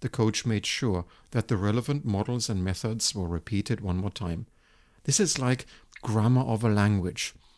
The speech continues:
You might have to go through it one more time, but you need to know the grammar so that you can become more aware of your own words and build the sentences yourself correctly next time. Just imagine, if I just gave you some lines to learn by heart,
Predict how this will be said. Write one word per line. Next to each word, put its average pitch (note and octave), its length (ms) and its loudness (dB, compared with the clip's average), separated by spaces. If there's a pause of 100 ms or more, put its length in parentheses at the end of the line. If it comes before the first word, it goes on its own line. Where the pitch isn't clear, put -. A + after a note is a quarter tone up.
(160)
You A2 80 -2
might E3 320 4
have A#2+ 240 2
to G#2+ 240 6
go A#2 260 6
through C3+ 320 2
it G2+ 160 4
one A2+ 200 2
more C#3+ 180 2
time, D3 440 0 (420)
but C3 200 4
you C3 60 4
need B2 240 4
to C#3 100 -2
know A#2+ 200 4
the A#2+ 100 2
grammar G2+ 400 2
so - 180 2
that F#2+ 260 2
you A#2 80 2
can A#2 140 0
become G#2+ 380 0
more F#2+ 320 2
aware F#2+ 340 0
of F#2+ 220 -2
your E2+ 120 -2
own C3+ 220 0
words F2 400 0 (240)
and F#2+ 160 -2
build B2+ 200 2
the B2 60 0
sentences A#2 600 0
yourself G#2 420 0
correctly G2+ 420 0
next F#2 260 -2
time. F#2 280 -4 (340)
Just - 280 -2
imagine, G#2 420 0 (420)
if - 160 -2
I D3+ 140 4
just D#3 320 2
gave D3+ 240 4
you D#3 60 2
some C3 320 4
lines A#2 400 4
to A2 100 -2
learn A2 440 4
by F#2+ 160 0
heart, F#2+ 420 0